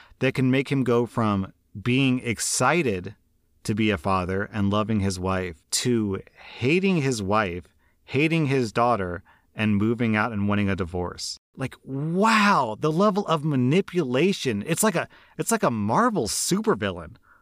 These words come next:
One hour phone call and it ruined your entire life? It's like mind control. What did that mom say to him?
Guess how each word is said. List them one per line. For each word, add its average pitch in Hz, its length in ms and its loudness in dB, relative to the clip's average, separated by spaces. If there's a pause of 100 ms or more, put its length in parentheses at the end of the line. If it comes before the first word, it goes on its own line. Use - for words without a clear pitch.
(140)
One 120 360 2
hour 196 240 4
phone 123 360 0
call 185 300 0
and 139 120 -2
it 123 80 0
ruined 127 380 2
your 151 100 2
entire 123 460 0
life? 113 320 0 (260)
It's - 100 -10
like 208 160 0
mind 180 460 2
control. 104 460 -2
What 151 220 0
did 254 100 0
that 180 160 2
mom 185 280 4
say 202 380 0
to 214 100 2
him? 101 360 -8